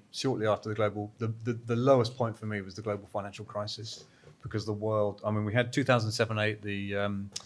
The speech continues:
Stern report. There was a massive focus on climate change, and we're all hopeful. Great, we were on a trajectory, global financial crisis, and it just disappeared. And the joke was the most unsustainable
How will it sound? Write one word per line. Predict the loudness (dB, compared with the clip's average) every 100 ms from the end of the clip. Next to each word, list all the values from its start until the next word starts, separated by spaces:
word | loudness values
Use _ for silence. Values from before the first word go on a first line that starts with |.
| -16 -4
Stern | 4 6 6
report. | 2 4 4 4
There | 2
was | 0
a | 0
massive | -2 -2 -4
focus | -4 -4 -6
on | -6
climate | -6 -8 -6
change, | -6 -6
and | -6
we're | -4
all | -2
hopeful. | 0 0 -2 -6 -6 -10 _ -20 -20 -2
Great, | 2 2 -2 -4
we | 0
were | 0
on | -2
a |
trajectory, | -4 -4 -4 -6
global | 0 0 0
financial | -2 -2 -6
crisis, | -4 -4 -4 -10 -12
and | -12
it | -12
just | -16
disappeared. | -14 -14 -12 -10 -10 -4 -4 -4 -16 -20 -8
And | -6 -4
the | -4
joke | 4 4 4
was | 2 0
the | 0
most | 0 0 -2
unsustainable | -4 -2 0 0 -2 -6